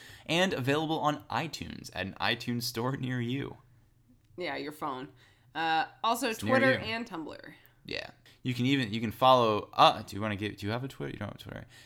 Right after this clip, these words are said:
Speaker 1: You can even follow me on Twitter at, uh, at Ryan Normandin. Uh, I got the, I was the cool guy who got the original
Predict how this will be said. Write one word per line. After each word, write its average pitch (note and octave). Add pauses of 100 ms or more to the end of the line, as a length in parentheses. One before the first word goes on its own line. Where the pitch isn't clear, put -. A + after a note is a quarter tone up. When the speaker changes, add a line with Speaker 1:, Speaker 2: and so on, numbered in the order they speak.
Speaker 1:
You -
can E3+
even E3+
follow F3
me F3
on A#2
Twitter A#2+
at, G#2
uh, A2 (280)
at A2+
Ryan B2
Normandin. G2+ (200)
Uh, G#2
I G#2
got G#2+
the, G#2
I G2
was G2+ (220)
the G#2
cool G#2+
guy G#2
who A2
got G#2
the G2
original G2+